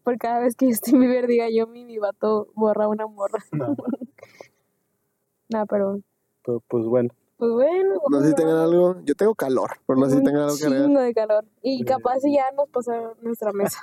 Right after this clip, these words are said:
Speaker 2: <laughs>
Speaker 3: Yo digo que no.
Speaker 1: Nah,
Speaker 2: Pero
Speaker 1: no
Speaker 2: bueno,
Speaker 1: creo.
Speaker 2: este, pues ya, ¿alguna conclusión de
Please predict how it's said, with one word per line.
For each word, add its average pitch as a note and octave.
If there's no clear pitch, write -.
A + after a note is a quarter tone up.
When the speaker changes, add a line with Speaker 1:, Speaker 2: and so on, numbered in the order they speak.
Speaker 2:
<laughs> -
Speaker 3:
Yo D#3+
digo A#3
que G3
no. C3
Speaker 1:
Nah, B3+
Speaker 2:
Pero B3
Speaker 1:
no A#3+
Speaker 2:
bueno, A#3
Speaker 1:
creo. G#3+
Speaker 2:
este, A2+
pues B2
ya, C3+
¿alguna C#3
conclusión C3+
de C3+